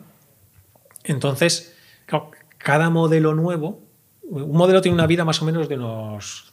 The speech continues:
cinco, seis, hasta siete años, ¿no? Y entonces hay que, muchas de las inversiones son nuevas.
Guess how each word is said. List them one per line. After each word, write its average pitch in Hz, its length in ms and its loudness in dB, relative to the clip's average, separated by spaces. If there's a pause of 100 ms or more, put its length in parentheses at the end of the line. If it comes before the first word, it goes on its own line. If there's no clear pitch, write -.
cinco, 156 380 0
seis, 147 960 -2
hasta 117 240 -6
siete 123 340 0
años, 98 300 -8 (160)
¿no? 160 220 -12 (800)
Y 156 60 0
entonces 147 360 2
hay 160 100 6
que, 165 340 0 (260)
muchas 156 600 0
de 170 60 2
las 170 180 0
inversiones 160 400 0
son 127 160 -6
nuevas. 104 420 -8